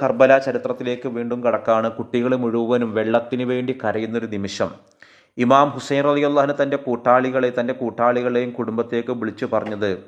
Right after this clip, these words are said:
ഇങ്ങനൊരു ധൈര്യം കൊടുത്തവർക്ക്, നിങ്ങൾക്ക് എന്നെ ഒഴിവാക്കിയിട്ട് രക്ഷപ്പെടാനുള്ള അനുവാദം ഞാൻ സൈന്യത്തിൽ നിന്ന് വാങ്ങിത്തരാം. കാരണം അവർക്ക് എന്നെ മാത്രമേ വേണ്ടുള്ളൂ.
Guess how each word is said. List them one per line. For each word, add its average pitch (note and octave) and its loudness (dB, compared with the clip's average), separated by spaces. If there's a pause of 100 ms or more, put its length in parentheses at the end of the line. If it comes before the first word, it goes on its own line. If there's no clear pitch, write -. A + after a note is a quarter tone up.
(340)
ഇങ്ങനൊരു B2+ 2
ധൈര്യം A#2+ 0
കൊടുത്തവർക്ക്, A2 0
നിങ്ങൾക്ക് C#3+ 0
എന്നെ C3+ 0 (100)
ഒഴിവാക്കിയിട്ട് A#2+ 2
രക്ഷപ്പെടാനുള്ള A2+ 0 (380)
അനുവാദം A#2+ 4
ഞാൻ A#2+ -4
സൈന്യത്തിൽ A2+ -6
നിന്ന് A#2 -4
വാങ്ങിത്തരാം. G#2+ 0 (600)
കാരണം B2 4
അവർക്ക് C3 2
എന്നെ C3+ 0
മാത്രമേ B2+ 2
വേണ്ടുള്ളൂ. A2 0